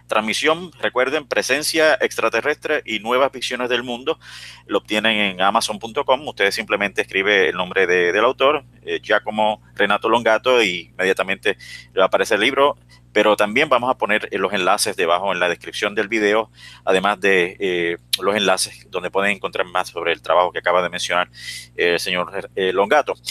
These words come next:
Así que nada, amigos, eh, gracias por sintonizarnos en esta noche. Le agradezco a mi amigo, eh, Carlos Delgado por colaborar conmigo esta noche en los controles y con sus preguntas.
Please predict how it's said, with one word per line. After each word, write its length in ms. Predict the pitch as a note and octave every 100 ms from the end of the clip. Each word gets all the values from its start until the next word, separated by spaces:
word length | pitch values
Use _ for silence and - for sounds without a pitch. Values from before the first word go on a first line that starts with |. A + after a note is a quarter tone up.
| - -
Así 200 | G#2+ B2+
que 120 | C3+
nada, 200 | C3 C#3+
amigos, 360 | C#3+ D#3 D#3 -
eh, 140 | A2 G2
gracias 300 | A#2+ D3 C3
por 200 | C#3 -
sintonizarnos 680 | B2+ B2+ A#2 C3+ C#3 C3+
en 80 | B2
esta 180 | B2 B2
noche. 220 | C#3+ D3
Le 100 | A2
agradezco 400 | F2+ G2 G2+ A2
a 40 |
mi 100 | A2
amigo, 420 | G2+ A#2 A#2 G#2+ G2+
eh, 60 |
Carlos 240 | A2+ A2+ B2
Delgado 380 | B2 A2+ C#3 - - - - -
por 260 | A2 G#2+
colaborar 360 | A#2+ A2+ A2+ A#2
conmigo 260 | B2 A#2+
esta 180 | A#2+ B2
noche 540 | A#2+ - C3+ B2 A2 G2
en 100 | F#2
los 120 | G2
controles 540 | A2+ - B2+ B2+ D3 C3
y 340 | G#2+ F#2+ F2+
con 140 | G2+
sus 120 | G2 -
preguntas. 520 | B2 A#2 A2+ D3+